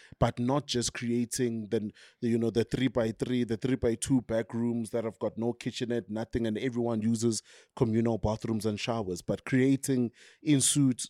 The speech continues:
type back rooms where people are able to have dignified living. And we've seen quite a number of those developments popping up, um, in various communities and townships, right? So for me, the big thing has always been to say,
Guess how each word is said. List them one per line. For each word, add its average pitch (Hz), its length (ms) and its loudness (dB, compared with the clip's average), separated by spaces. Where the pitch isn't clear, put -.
type 117 340 -2
back 120 240 0
rooms 113 420 -2
where 110 200 -2
people 123 520 -2
are 104 140 -2
able 113 260 -2
to 117 140 -4
have 107 200 -4
dignified 110 540 -2
living. 117 460 -2
And 123 120 2
we've 117 120 2
seen 131 200 0
quite 135 240 2
a 131 120 2
number 120 440 0
of 107 120 -4
those 120 160 2
developments 107 580 -4
popping 110 360 -2
up, 101 220 -4
um, 104 300 -2
in 110 80 -2
various 120 300 -2
communities 113 560 -4
and 104 120 -2
townships, - 600 -6
right? - 180 -14
So 170 160 4
for 185 280 4
me, 139 260 0
the 127 140 -4
big 139 240 -2
thing 127 280 -2
has 117 120 -4
always 127 320 -6
been 117 200 -4
to - 100 -8
say, 107 480 -2